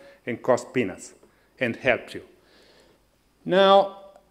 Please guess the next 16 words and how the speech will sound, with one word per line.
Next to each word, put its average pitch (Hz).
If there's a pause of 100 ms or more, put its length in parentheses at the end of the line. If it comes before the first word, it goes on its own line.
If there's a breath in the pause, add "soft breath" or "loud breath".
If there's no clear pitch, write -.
(560)
because 214
we 202
have 160
this, 147
such 170
a 139
gigantic 151
interest 139
in 131
the 127
abdominal 131
obesity 135
and 117
obesity 120
in 107
general, 117